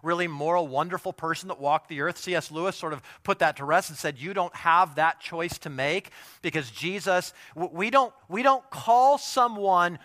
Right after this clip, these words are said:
who says about themselves, 'I'm God.'" We don't look at them and say, "You're a wonderful moral person." Walk down to Venice Beach,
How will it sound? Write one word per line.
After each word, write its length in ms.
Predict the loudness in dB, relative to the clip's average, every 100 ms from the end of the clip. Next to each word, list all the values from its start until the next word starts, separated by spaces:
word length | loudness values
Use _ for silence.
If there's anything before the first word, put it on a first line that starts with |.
| -10
who 100 | -8
says 400 | -4 4 4 4
about 400 | 2 6 6 4
themselves, 640 | -2 -4 0 4 6 4 0
'I'm 560 | 2 4 4 0 -6 0
God.'" 640 | 8 10 10 8 4 0 -6 -4
We 120 | 2
don't 140 | 2 2
look 140 | 0
at 40 | -2
them 80 |
and 40 | -2
say, 140 | -2
"You're 240 | 0 2 4
a 60 |
wonderful 600 | 2 2 2 2 -4 -4
moral 320 | -2 0 0
person." 400 | 0 -2 -4 -2
Walk 240 | 4 4 4
down 200 | 2 2
to 40 |
Venice 360 | 2 0 0 -4
Beach, 380 | -4 -2 -4